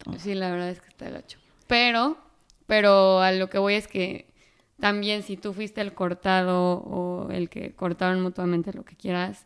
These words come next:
eh, el ver hacia adelante yo creo que es, es clave.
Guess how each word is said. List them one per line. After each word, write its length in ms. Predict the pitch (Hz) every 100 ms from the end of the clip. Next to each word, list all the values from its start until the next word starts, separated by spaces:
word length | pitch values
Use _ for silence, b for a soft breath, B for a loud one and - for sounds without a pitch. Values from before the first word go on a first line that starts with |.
| -
eh, 340 | - 180 185 b b b b _
el 160 | 190 190
ver 140 | 190
hacia 280 | 196 196 185
adelante 460 | 175 175 175 175
yo 160 | 180 170
creo 240 | 175 170
que 460 | 165 175 175 - - _ _ _ _
es, 400 | - 175 - - _ _ -
es 200 | - 175
clave. 360 | - - -